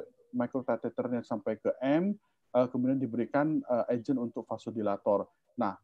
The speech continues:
eh, agent vasodilator ini biasanya bersifat singkat, biasanya hanya satu dua hari, sehingga <clears throat> perlu dilakukan, eh, setiap hari. Jadi waktu ke-, eh, waktu terakhir pelatihan di Jepang itu dia,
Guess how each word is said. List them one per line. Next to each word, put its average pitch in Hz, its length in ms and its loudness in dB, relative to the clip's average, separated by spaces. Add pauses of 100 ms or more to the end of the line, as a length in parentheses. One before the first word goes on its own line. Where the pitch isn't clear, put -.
(180)
eh, 123 320 4
agent 143 160 0
vasodilator 131 640 0
ini 139 160 -2
biasanya 139 240 -2
bersifat - 480 -8
singkat, 131 480 -2
biasanya 117 400 -4
hanya 107 180 -2 (460)
satu 117 320 -2
dua 107 240 2
hari, 139 160 0
sehingga 143 400 2 (320)
<clears throat> 180 420 6
perlu 147 220 4
dilakukan, 127 720 0 (320)
eh, 131 240 4
setiap 131 320 -2
hari. 127 240 2 (400)
Jadi 127 160 4
waktu 127 360 4 (200)
ke-, 120 160 2
eh, 120 240 4
waktu 123 280 2 (520)
terakhir 117 240 -2
pelatihan 113 340 0
di 110 140 -4
Jepang 101 320 0
itu 151 240 -2
dia, 143 320 4